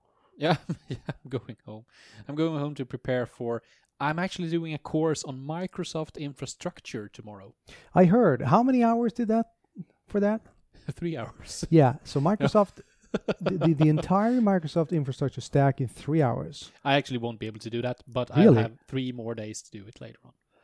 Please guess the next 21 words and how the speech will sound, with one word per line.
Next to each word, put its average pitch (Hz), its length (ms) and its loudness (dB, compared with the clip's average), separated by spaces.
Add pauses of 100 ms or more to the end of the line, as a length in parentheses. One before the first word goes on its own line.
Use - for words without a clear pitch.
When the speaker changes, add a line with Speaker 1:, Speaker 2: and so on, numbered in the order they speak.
(500)
Speaker 2:
Yeah. 104 520 -4 (180)
Speaker 1:
So - 180 -2
Speaker 2:
About 165 220 4
Speaker 1:
twelve 202 280 2
Speaker 2:
that. 147 40 0
Speaker 1:
hours 123 260 -2
to 139 100 -8
cover 127 280 -4
the 120 80 -6
entire 127 300 -6
Microsoft 120 400 -14
infrastructure, 117 500 -12
including 131 420 -6
PowerShell 117 560 -10
and 113 120 -20
cloud. 101 260 -18 (1800)
Speaker 2:
Yeah, 190 260 8
we're 196 180 2
a 202 40 2
bit, 180 180 6 (240)
uh, 165 40 -6